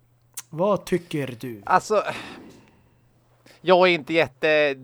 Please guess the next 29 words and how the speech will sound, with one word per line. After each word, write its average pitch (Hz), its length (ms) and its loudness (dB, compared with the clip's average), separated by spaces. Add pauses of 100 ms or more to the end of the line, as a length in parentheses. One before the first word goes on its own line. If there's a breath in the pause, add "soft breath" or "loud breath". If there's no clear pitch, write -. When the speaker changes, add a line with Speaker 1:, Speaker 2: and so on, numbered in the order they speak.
(120)
Speaker 2:
jag 160 100 -2
ska 165 140 -2
säga, 160 120 0
jag 160 80 2
har 180 80 2
inte 185 140 -4
jättemycket 165 320 -2
att - 60 -4
säga 165 280 2
om 170 180 0
den, 151 140 -4
för 156 60 -6
den 151 120 -2
sa 185 340 4
mig 143 180 -4
inte 107 140 -10
så - 120 -14
mycket. 101 380 -8 (920)
Speaker 1:
Okej. 160 260 -8
Speaker 2:
Jag 151 180 6
är, 139 80 -2 (360)
jag 175 120 -2
är 180 40 2
jätteledsen, 175 880 0
men 139 420 -4 (1200 soft breath)
jag 196 340 8
vart 185 160 6
inte 156 200 -2
jättetaggad. 139 680 2